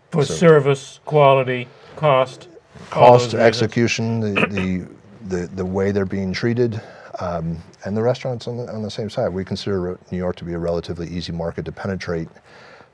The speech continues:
Speaker 2: just because we understand our, you know, right in the door, like, you realize you're losing money on every single order that you're currently doing.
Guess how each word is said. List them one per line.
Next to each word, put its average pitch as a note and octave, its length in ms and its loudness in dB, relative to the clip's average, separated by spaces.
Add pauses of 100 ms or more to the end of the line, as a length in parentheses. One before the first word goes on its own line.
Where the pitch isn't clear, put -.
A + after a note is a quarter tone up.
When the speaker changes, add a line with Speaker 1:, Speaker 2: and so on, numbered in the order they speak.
(120)
Speaker 2:
just F#2+ 240 -6
because E2 500 -8
we E2+ 160 -6
understand E2+ 400 -6
our, E2 140 -8
you D#2+ 140 -12
know, E2 160 -12 (160)
right F2+ 160 -4
in D#2 120 -8
the D#2 80 -10
door, F2 420 2
like, D#2+ 160 -12 (400)
you G2 100 -6
realize G2 320 0
you're E2+ 120 -8
losing E2 260 -6
money F2 200 -6
on D#2+ 120 -8
every D2+ 180 -8
single D#2+ 240 -8
order D#2+ 200 -2
that D2 100 -8
you're D#2 100 -12
currently D#2 400 -8
doing. D#2 360 -4